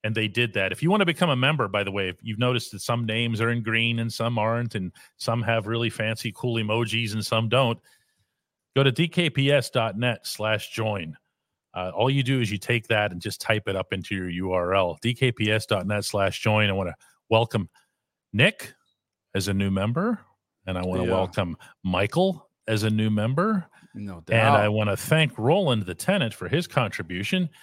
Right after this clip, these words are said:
Speaker 1: And he asks, "Hey, Moan, did you see Robert Spillane getting his yesterday? Imagine that, an undrafted guy developing under Mike Tomlin."
Speaker 2: Uh,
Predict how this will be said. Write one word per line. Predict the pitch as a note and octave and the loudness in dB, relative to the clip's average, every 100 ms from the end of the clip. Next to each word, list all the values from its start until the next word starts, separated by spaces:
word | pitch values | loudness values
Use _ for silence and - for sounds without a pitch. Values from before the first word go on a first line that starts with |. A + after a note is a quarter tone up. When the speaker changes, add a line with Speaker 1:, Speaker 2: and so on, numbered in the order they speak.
| _ _ - | _ _ 0
Speaker 1:
And | F#3 | 2
he | A3 | 4
asks, | G3 G#3 F#3 - - - _ _ | 6 4 2 -2 -10 -12 _ _
"Hey, | G3 G3+ | 2 4
Moan, | A3+ A3 E3+ | 6 6 4
did | D3+ | 2
you | F#3 A#3 | 0 0
see | A3+ | 2
Robert | G#3 G#3 G#3+ F3 | 4 4 4 0
Spillane | - F3 G3 A#3 F#3 | -2 2 2 2 2
getting | E3 F#3+ D#3+ | 2 2 2
his | G3 G3+ D3+ | 2 2 2
yesterday? | B2 - A2+ G2 | 0 0 -2 -2
Imagine | F2+ C3 F3 F3 F3 | 0 2 2 2 2
that, | F#3 E3+ | 2 2
an | A2 | 2
undrafted | B2 D3 D3+ D#3+ - D#3 | 0 2 2 2 0 -2
guy | C#3 F3 C#3+ | 2 2 2
developing | B2 A#2 C#3 E3 C#3 A#2+ B2 _ _ _ _ A#2+ | 0 2 2 2 0 -2 -4 _ _ _ _ -4
under | B2 C#3+ | -2 0
Mike | D3+ D#3 | 0 0
Tomlin." | E3+ F#3+ E3+ F2 - _ - C3+ | 0 0 0 -4 -10 _ -12 -4
Speaker 2:
Uh, | A#2 A#2+ A#2+ | 0 0 0